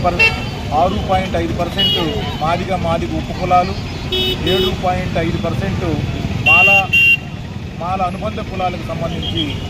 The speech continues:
ఒక ఆర్డినెన్స్ని రూపొందించడం జరిగింది.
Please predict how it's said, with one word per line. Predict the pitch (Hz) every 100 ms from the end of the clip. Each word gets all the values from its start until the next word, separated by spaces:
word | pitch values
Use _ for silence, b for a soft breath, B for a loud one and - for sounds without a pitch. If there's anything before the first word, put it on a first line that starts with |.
| - - - - -
ఒక | - 156 139 120 - -
ఆర్డినెన్స్ని | 165 190 196 - 170 170 160 165 - - - - - -
రూపొందించడం | - 202 190 185 185 175 165
జరిగింది. | 170 185 190 208